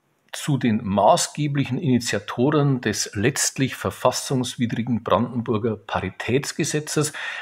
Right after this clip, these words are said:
demgemäß künftig Frauen und Männer zu gleichen Teilen im Brandenburger Landtag vertreten sein sollten. Sie gehört auch zur S P D und ist natürlich mit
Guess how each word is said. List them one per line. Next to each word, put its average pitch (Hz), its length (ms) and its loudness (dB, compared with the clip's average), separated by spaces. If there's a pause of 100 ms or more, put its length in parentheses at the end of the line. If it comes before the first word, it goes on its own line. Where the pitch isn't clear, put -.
(220)
demgemäß 139 540 4
künftig 139 400 -2
Frauen 113 280 2
und 120 120 0
Männer 120 300 2
zu - 120 -6
gleichen 104 400 0
Teilen 120 400 2
im 101 120 2
Brandenburger 104 480 -2
Landtag 110 400 -6
vertreten 113 540 -4
sein 92 260 -6
sollten. 95 500 -4 (240)
Sie 175 300 2
gehört 139 580 2
auch 120 200 8
zur - 280 -4
S - 180 -2
P 95 100 -2
D 190 300 2 (340)
und 127 160 4
ist 190 180 4
natürlich 156 640 2
mit 120 460 0